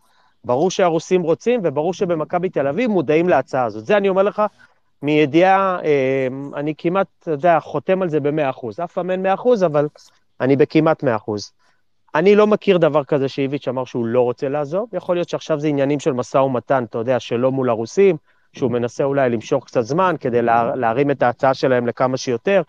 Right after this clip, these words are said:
הם מאוד לחוצים להביא אותו, לפי מה שאני מבין.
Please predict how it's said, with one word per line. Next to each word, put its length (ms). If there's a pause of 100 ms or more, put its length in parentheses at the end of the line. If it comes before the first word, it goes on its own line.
(280)
הם 180
מאוד 240
לחוצים 420
להביא 260
אותו, 180
לפי 220
מה 100
שאני 280
מבין. 340